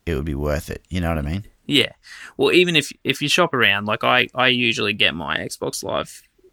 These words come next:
Speaker 2: twelve-month subscription for about fifty bucks. You can get 'em on eBay.
Speaker 1: Yeah.
Speaker 2: Um,
Speaker 1: Yeah, yeah, yeah.
Speaker 2: haven't ever found a cheaper version of PlayStation Plus anywhere,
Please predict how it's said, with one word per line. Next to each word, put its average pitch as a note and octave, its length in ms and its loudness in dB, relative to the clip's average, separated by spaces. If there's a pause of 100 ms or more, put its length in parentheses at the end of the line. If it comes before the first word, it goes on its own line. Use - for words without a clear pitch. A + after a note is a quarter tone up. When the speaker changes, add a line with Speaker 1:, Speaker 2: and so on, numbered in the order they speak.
(120)
Speaker 2:
twelve-month F#2+ 440 -4
subscription - 460 -8
for F2 120 -4
about D2+ 240 -4
fifty - 280 -10
bucks. - 420 -8 (140)
You - 120 -14
can G#2+ 180 -6
get - 140 -4
'em B1 100 -10
on C2 120 -6
eBay. F#2+ 160 -2 (160)
Speaker 1:
Yeah. C#2 120 -2 (720)
Speaker 2:
Um, G#2+ 180 4
Speaker 1:
Yeah, F2+ 60 6
yeah, D#2 160 4
yeah. D2+ 200 0 (300)
Speaker 2:
haven't D3 340 2
ever C#3 180 0
found A2 320 4
a A2+ 40 -8
cheaper G#2+ 360 0
version G2 340 0
of E2 140 -8
PlayStation - 560 -6
Plus - 260 -8
anywhere, - 400 -12